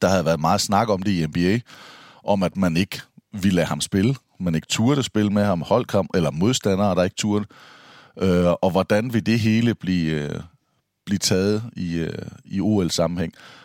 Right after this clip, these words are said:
Og jeg var jo, og det har jeg sagt før, også i podcast, at,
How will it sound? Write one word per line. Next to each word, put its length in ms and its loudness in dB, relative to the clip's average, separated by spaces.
Og 140 0
jeg 140 4
var 140 4
jo, 240 -4
og 160 -18
det 100 -2
har 120 2
jeg 100 0
sagt 220 -2
før, 300 0
også 280 -6
i 20 -12
podcast, 600 -4
at, 220 -10